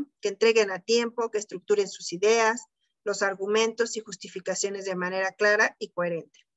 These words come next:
Que en el uso de las tecnologías, que utilicen alguna aplicación ofimática, que utilicen la tecnología para procesar e interpretar información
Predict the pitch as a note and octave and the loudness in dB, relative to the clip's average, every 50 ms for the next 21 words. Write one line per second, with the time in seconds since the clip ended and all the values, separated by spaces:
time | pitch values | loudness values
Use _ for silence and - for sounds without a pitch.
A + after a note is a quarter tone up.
0 | _ _ - - - - - _ _ _ - B3+ B3+ B3 B3 B3+ B3+ B3 B3 B3+ | _ _ -20 -20 -20 -20 -20 _ _ _ 4 6 8 8 8 8 6 6 6 4
1 | A#3 - _ _ _ - G#3 G#3+ G#3+ G#3+ A3 A3 A3+ B3 C4 C#4+ C4+ A#3+ A3+ G#3+ | 2 0 _ _ _ 0 2 2 4 4 4 4 2 2 2 4 4 6 6 4
2 | G#3 - - G3+ G3+ G3+ G3 G3+ G3+ F#3+ - A#3+ A#3 B3+ C4 - - A#3 - G#3 | 2 0 -4 -4 -4 -4 -6 -8 -8 -4 0 2 2 2 2 -4 -6 -4 -4 -2
3 | G3+ G#3+ A3+ - A3+ G#3 G3 F#3+ G3 G#3 G#3+ A3+ G#3+ G#3+ - G3 F#3+ - F#3+ F#3+ | -2 -2 -2 -2 -4 -4 -2 -2 0 0 2 2 0 0 -2 -6 -4 -4 -6 -6
4 | - - G#3+ G#3 G#3+ - _ _ _ _ _ - - A3+ G#3+ G#3+ - - G#3+ G3+ | -4 -2 -2 -4 -4 -6 _ _ _ _ _ -2 -2 -2 -2 -2 -4 -6 -6 -4
5 | G3+ G3+ G#3 A3 A#3 A3+ _ - A#3+ - - A#3 A#3 B3 C4 - - G#3 F#3+ - | -2 2 2 2 2 2 _ -10 -12 -6 -2 -2 -2 -2 -2 0 0 0 2 2
6 | G#3+ G3+ G#3+ A3 - A#3 A3 A3+ A3 G#3 G#3 G#3 - - G#3+ G#3 G#3 G3+ F#3+ F#3 | -2 0 0 -2 -2 -2 0 2 2 2 0 0 0 -2 -2 -2 -2 -6 -6 -6
7 | F#3 F#3 F3+ F3+ - - - G3+ G#3 G#3+ G#3+ G3+ G#3 - G3 F#3+ F#3 F3+ - F#3 | -6 -6 -8 -10 -12 -12 -8 -4 2 2 2 2 2 0 0 0 0 0 -4 -8
8 | F3+ F3 - - - - F#3 F#3+ G3 G3 G3 - F#3+ F#3 - - F3+ F3 F#3 F#3 | -8 -8 -12 -12 -6 -4 -2 0 0 -2 -2 -4 -6 -6 -6 -6 -6 -4 -2 -2
9 | F#3+ F#3+ F#3 - F3+ F3 F3 F3 F3 - - - G#3+ G3 G3+ G#3 A#3 _ | -2 -4 -6 -6 -8 -6 -6 -8 -10 -10 -8 -6 -6 -4 -4 -6 -8 _